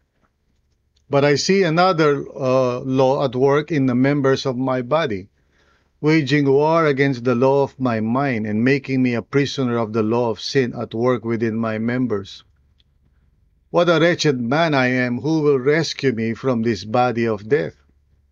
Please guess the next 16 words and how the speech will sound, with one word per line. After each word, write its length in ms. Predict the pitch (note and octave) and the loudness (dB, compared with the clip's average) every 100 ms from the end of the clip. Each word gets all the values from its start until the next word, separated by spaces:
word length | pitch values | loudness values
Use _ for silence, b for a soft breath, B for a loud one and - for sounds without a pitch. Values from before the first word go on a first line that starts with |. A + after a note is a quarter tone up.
| _ _ _ _ _ _ _ _ _ _ _ _ | _ _ _ _ _ _ _ _ _ _ _ _
Thanks 260 | D3 E3+ D3+ | 0 0 2
be 160 | C#3 C#3+ | 0 0
to 80 | D#3 | 0
God 400 | C#3+ B2 C3 C3 | 0 0 0 -2
through 320 | C3+ C3 B2+ | 0 0 0
Jesus 400 | B2 D3+ B2 - | 0 0 0 -6
Christ 360 | - C3+ B2+ C#3+ | -4 -2 -2 -2
our 160 | C3+ C3 | 0 0
Lord. 320 | D#3+ C#3 G#2+ _ _ _ _ - _ _ _ _ _ _ _ - | -2 -6 -8 _ _ _ _ -20 _ _ _ _ _ _ _ -12
So 260 | - D#3+ | -2 2
then, 380 | D#3 C3 C3 D3 | 4 2 2 -2
I 240 | C3+ C#3 D3 | -2 0 2
myself 640 | C3+ B2+ - C#3+ C#3+ D3+ | 2 2 2 2 2 -2
in 160 | C3 B2 | -2 0
my 160 | C#3 | 0
mind 560 | C#3+ B2 B2 C#3+ C#3+ | 0 0 0 -2 -6